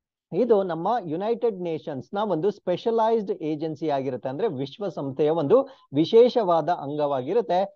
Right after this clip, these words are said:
So ಇದರ ಹೆಡ್ ಕ್ವಾರ್ಟರ್ಸ್ ಎಲ್ಲಿರುತ್ತೆ ಅಂದ್ರೆ ಸ್ವಿಟ್ಜರ್ಲ್ಯಾಂಡ್ ನ ಜಿನೇವಾದಲ್ಲಿರುತ್ತೆ. So ಈ ಒಂದು ಸಂಸ್ಥೆ ಏನಿರುತ್ತೆ, ಇದನ್ನ ನಾವು ಇಂಟರ್ ಗವರ್ನಮೆಂಟಲ್ ಆರ್ಗನೈಸೇಷನ್ ಅಂತ ಕರಿತೇವೆ, ಅಂದ್ರೆ ಸರ್ಕಾರ ಸರ್ಕಾರಗಳ ನಡುವೆ ಇರ್ತಕ್ಕಂಥ ಒಂದು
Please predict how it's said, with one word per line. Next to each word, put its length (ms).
So 140
ಇದರ 160
ಹೆಡ್ 220
ಕ್ವಾರ್ಟರ್ಸ್ 420
ಎಲ್ಲಿರುತ್ತೆ 400
ಅಂದ್ರೆ 180
ಸ್ವಿಟ್ಜರ್ಲ್ಯಾಂಡ್ 640
ನ 60
ಜಿನೇವಾದಲ್ಲಿರುತ್ತೆ. 880
So 40
ಈ 20
ಒಂದು 260
ಸಂಸ್ಥೆ 380
ಏನಿರುತ್ತೆ, 360
ಇದನ್ನ 280
ನಾವು 180
ಇಂಟರ್ 340
ಗವರ್ನಮೆಂಟಲ್ 580
ಆರ್ಗನೈಸೇಷನ್ 800
ಅಂತ 120
ಕರಿತೇವೆ, 320
ಅಂದ್ರೆ 140
ಸರ್ಕಾರ 400
ಸರ್ಕಾರಗಳ 560
ನಡುವೆ 280
ಇರ್ತಕ್ಕಂಥ 400
ಒಂದು 160